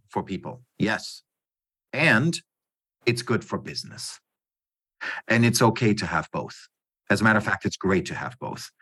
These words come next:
To also know what you're doing here is good business, because when you create an environment like this where people can speak sooner to when they're struggling and they know you're,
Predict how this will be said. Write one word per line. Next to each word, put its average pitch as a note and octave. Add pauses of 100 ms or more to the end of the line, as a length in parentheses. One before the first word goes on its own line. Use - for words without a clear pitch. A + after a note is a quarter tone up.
(520)
To B2
also D3
know B2+
what B2+
you're D3+
doing C3
here A#2
is A2
good A#2+
business, G#2+
because A2 (320)
when A#2+
you C3+
create B2
an A#2+
environment A2+
like G2
this G2
where G#2
people B2
can A2+
speak B2+
sooner C3+
to G#2
when F#2
they're F#2
struggling A#2+
and G2+
they G2
know A#2+
you're, B2